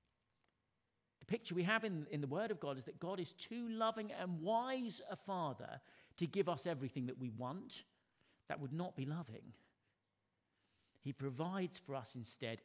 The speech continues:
everything that's good. And we're reminded here that he is gloriously rich. Gloriously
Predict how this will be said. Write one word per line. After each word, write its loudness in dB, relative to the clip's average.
everything -10
that's -16
good. -16
And 2
we're 2
reminded 0
here -4
that -10
he 0
is -4
gloriously -2
rich. -14
Gloriously -10